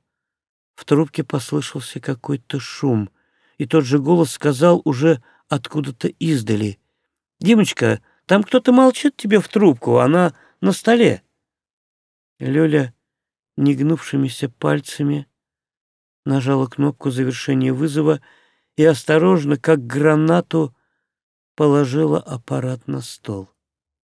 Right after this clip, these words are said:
Она как загипнотизированная смотрела на него, ожидая, что телефон вот-вот оживёт, ведь Дима не мог не увидеть, кто звонил.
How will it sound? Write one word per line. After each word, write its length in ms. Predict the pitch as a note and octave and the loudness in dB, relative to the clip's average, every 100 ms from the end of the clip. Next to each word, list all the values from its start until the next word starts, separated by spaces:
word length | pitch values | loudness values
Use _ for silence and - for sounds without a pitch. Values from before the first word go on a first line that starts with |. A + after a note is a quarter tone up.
| _ _ _ _ _ | _ _ _ _ _
Она 180 | C#3+ C#3+ | -2 0
как 280 | E3 D3 _ - _ - | 0 -2 _ -20 _ -8
загипнотизированная 1500 | A#2 D3+ C#3+ D#3 D#3 D#3+ - D#3+ C#3+ E3+ F#3+ D3+ C3 B2+ B2+ | -2 0 2 0 0 -2 -2 -4 -2 2 4 4 4 4 0
смотрела 680 | - C#3 C3 D#3 E3+ D3 | -2 -4 -2 0 2 2
на 120 | C#3 C#3 | 2 2
него, 500 | C#3 C#3 D#3 D#3+ B2 - - - | 2 0 2 2 0 -10 -20 -4
ожидая, 440 | C#3 C3+ C#3+ E3+ | -2 0 2 2
что 240 | C#3 - D3 | 2 -4 -8
телефон 640 | D#3 D3 C#3 - G3 D3+ | -4 -2 -2 2 2 2
вот-вот 580 | B2+ - - F3 F#3+ _ _ _ | 0 -4 -2 0 0 _ _ _
оживёт, 680 | - D3 C#3 E3 F#3 F3 A#2 | -2 -2 0 0 4 2 2
ведь 240 | C#3+ D3 - - - | -2 -2 -8 -20 -12
Дима 420 | A#2+ C#3 F#3 D#3 | -6 0 2 4
не 200 | D#3 D#3 | 2 2
мог 460 | D#3 E3+ F#3+ - - _ _ - | 2 2 0 -2 -12 _ _ 0
не 180 | D#3+ E3 | 6 8
увидеть, 640 | E3+ C#3 F3 C#3 D#3 - | 8 6 2 2 0 -4
кто 380 | - - F3+ D3+ | -12 2 4 4
звонил. 720 | C3+ D3 D3+ E3+ E3+ B2+ | 2 0 2 4 4 4